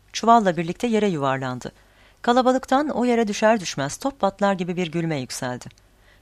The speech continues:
"Kalk bakalım koca köpek." dedi Süllü. "Çukurova'da pamuk hırsızlamak kolay mı? Biz bir pamuk fidanı için bir tas ter döküyoruz. Sen Soğuk Pınarlı yayladan gel, bizim terimizi hırsızla. Kalk bakalım moruk."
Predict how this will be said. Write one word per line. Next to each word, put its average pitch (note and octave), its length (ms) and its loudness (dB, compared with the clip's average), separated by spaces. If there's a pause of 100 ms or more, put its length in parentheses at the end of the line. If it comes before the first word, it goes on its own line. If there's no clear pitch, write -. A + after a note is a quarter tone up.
"Kalk C#4 240 2
bakalım E3+ 360 0
koca F#3+ 260 -4
köpek." D#3 340 -6
dedi C3+ 180 -6
Süllü. C3 320 -8 (800)
"Çukurova'da F#3 560 4
pamuk F#3 280 0
hırsızlamak F3 540 0
kolay A#3+ 320 0
mı? C#3+ 140 -4 (340)
Biz G3+ 280 -2
bir C#4 160 0
pamuk A3 340 -2
fidanı G3 300 0
için D#3+ 380 -4
bir A#3+ 120 -2
tas G3+ 260 -2
ter F#3+ 260 0
döküyoruz. C3+ 520 -8 (340)
Sen G#3+ 220 2
Soğuk G#3+ 340 0
Pınarlı F#3+ 320 2
yayladan E3+ 500 0
gel, G#3 300 -4
bizim A#3 200 2
terimizi A3+ 380 0
hırsızla. C#3+ 480 -6 (240)
Kalk A3+ 240 0
bakalım E3 300 -2
moruk." E3+ 380 -4